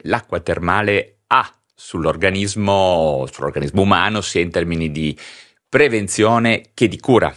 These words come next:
È un campo affascinante,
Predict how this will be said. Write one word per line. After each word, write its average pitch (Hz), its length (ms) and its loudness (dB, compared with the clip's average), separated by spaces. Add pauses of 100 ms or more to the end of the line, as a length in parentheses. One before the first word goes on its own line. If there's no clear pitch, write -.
È - 120 -8
un 107 100 0
campo 165 560 2 (300)
affascinante, 143 1000 -2